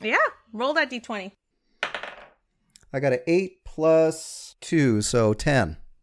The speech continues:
Speaker 1: You kinda look at the apples, and they don't look good,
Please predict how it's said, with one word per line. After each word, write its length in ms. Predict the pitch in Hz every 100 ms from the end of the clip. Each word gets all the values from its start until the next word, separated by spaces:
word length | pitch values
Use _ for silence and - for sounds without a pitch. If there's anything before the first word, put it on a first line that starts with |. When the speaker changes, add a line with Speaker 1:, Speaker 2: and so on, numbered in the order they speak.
| _
Speaker 1:
You 460 | 254 285 285 277 277
kinda 280 | - 359 349
look 240 | 277 277
at 140 | 311 311
the 140 | 302
apples, 680 | 294 302 330 330 330 - - 220
and 560 | 208 214 208 208 214
they 140 | 226 320
don't 220 | 359 269
look 200 | 226 202
good, 480 | 208 208 156 147